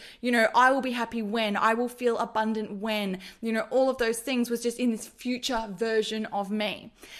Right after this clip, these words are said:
However, what I've learned from my journey and what I'm sharing with you here right now is that when you put yourself in this, "I'll be happy when," "I'll feel abundant when," "I'll feel joyful when,"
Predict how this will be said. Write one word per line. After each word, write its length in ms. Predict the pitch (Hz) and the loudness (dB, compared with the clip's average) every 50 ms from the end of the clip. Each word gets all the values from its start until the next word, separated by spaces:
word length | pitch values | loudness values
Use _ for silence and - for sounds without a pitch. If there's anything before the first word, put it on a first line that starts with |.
| - - - - | -20 -20 -12 0
However, 600 | - 277 247 254 254 262 277 294 262 254 226 226 | 6 8 8 10 10 8 6 6 6 4 4 4
what 160 | 226 240 233 | 4 4 4
I've 240 | 226 233 226 220 226 | 4 2 2 0 -2
learned 380 | 240 254 277 311 330 311 - | 0 2 4 4 4 2 0
from 500 | - - - - 247 254 311 330 294 226 | -6 -10 -2 2 4 4 4 4 2 2
my 180 | 247 269 247 233 | 0 2 2 0
journey 500 | 220 - 262 254 285 311 294 262 233 220 | 0 0 2 2 2 2 2 2 2 2
and 80 | 220 214 | 2 2
what 80 | 226 226 | 2 0
I'm 100 | 226 226 | -2 -2
sharing 300 | - - 254 247 247 247 | -4 -2 0 0 2 2
with 180 | 240 233 233 - | 0 0 -2 -4
you 140 | 233 214 | -6 -4
here 340 | 202 240 220 214 208 202 - - | -4 -2 -2 0 0 0 -2 -4
right 320 | 196 208 226 214 196 - | -4 -2 0 0 0 0
now 480 | 220 254 302 330 302 240 208 202 202 202 - - - - - | -2 0 2 4 4 4 4 4 2 -2 -8 -16 -18 -8 -4
is 80 | 240 233 | -2 4
that 240 | 247 240 - 240 233 | 4 4 4 4 2
when 200 | 240 262 285 330 | 2 0 2 0
you 100 | 349 320 | 0 -2
put 220 | - - 302 - | -4 -6 -6 -4
yourself 360 | 311 302 294 - 247 240 233 - | -4 -4 -2 0 -2 -2 0 0
in 140 | 240 233 | -2 -2
this, 180 | 226 220 226 - - | 0 -2 -4 -2 0
"I'll 160 | 233 233 233 | 0 0 0
be 120 | 226 240 233 | 0 -2 -4
happy 300 | 220 233 220 - 233 220 | -4 -6 -8 -6 -6 -6
when," 280 | 202 220 214 202 202 | -4 -4 -2 -2 -2
"I'll 240 | - - 214 214 214 | -2 -2 -2 -4 -4
feel 260 | 208 - 226 220 214 | -4 -4 -4 -4 -2
abundant 540 | - 214 214 208 214 220 208 208 - - 202 | -4 -2 -2 -2 -2 -2 -2 -4 -6 -6 -6
when," 240 | 214 220 208 202 196 - | -4 -4 -2 -2 -2 0
"I'll 160 | 202 202 202 | -2 -2 -2
feel 200 | - - 220 220 | -2 0 0 0
joyful 560 | 208 208 - 214 220 220 214 - 220 220 214 | 0 -2 -2 -2 -2 -2 -2 -4 -4 -4 -2
when," 500 | 190 226 226 226 214 180 - - 240 294 | 0 2 2 2 2 0 -2 -4 -6 -6